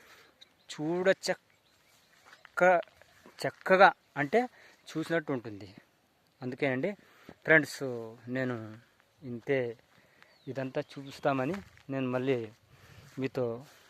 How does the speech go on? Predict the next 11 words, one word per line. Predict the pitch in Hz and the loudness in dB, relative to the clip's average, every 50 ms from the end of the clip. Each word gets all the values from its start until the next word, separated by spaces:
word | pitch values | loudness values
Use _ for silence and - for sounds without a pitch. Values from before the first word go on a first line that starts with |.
| - - - - _ _ _ _ - - - - - - - - - | -20 -20 -20 -20 _ _ _ _ -20 -20 -20 -20 -20 -20 -20 -16 -10
నేను | 143 135 131 127 127 120 117 113 117 120 - - - _ _ - _ _ _ _ 131 | -8 -6 -4 -4 -6 -6 -8 -12 -14 -18 -20 -20 -20 _ _ -20 _ _ _ _ -12
మీ | 123 | -10
ముందుకు | 117 127 131 131 131 - 135 | -6 -6 -6 -6 -4 -2 0
రావడం | 127 123 127 127 127 | 0 2 2 0 0
జరిగింది. | 123 131 123 120 120 123 127 175 196 190 - _ _ _ - - _ - - - - - - _ - | -2 -2 -2 -2 -4 -6 -6 -6 -6 -6 -10 _ _ _ -20 -20 _ -20 -20 -20 -20 -20 -20 _ -4
ప్రతి | 135 135 - 143 | -4 -4 -2 -2
ఒక్కరూ | 135 139 135 - 147 143 139 131 120 117 120 123 - - _ _ _ _ _ _ _ _ _ _ _ _ _ _ _ _ _ _ _ _ _ _ - - 143 | -2 -2 0 0 -2 -2 -2 -4 -4 -8 -10 -16 -20 -20 _ _ _ _ _ _ _ _ _ _ _ _ _ _ _ _ _ _ _ _ _ _ -16 -8 -6
ఇలా | 151 139 131 120 113 113 131 151 - - - _ _ _ _ _ _ _ _ _ - _ _ _ _ - _ _ _ _ _ _ _ _ - - | -2 -2 -2 -2 -4 -8 -14 -20 -20 -20 -20 _ _ _ _ _ _ _ _ _ -20 _ _ _ _ -20 _ _ _ _ _ _ _ _ -16 -12
ఈ | 147 131 127 | -10 -10 -8
వీడియో | 120 127 135 139 147 147 147 139 131 123 117 | -6 -6 -4 -2 0 0 0 0 -2 -4 -6
చూసి | 117 - - _ - - 143 143 139 - - 139 120 117 | -10 -14 -20 _ -14 -10 -8 -8 -8 -8 -8 -10 -10 -10